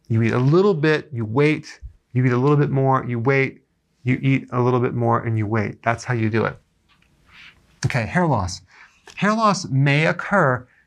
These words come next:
if you're already deficient in the first place.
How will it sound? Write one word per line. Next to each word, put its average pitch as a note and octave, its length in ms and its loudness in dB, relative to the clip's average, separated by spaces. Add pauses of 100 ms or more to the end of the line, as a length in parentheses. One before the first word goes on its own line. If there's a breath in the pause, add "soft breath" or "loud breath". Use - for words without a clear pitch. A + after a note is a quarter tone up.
(160 soft breath)
if C#3+ 260 -2
you're C#3 160 -2
already E3 440 2
deficient C#3+ 600 -2
in B2 80 -2
the B2+ 80 0
first - 440 -4
place. A2 420 -6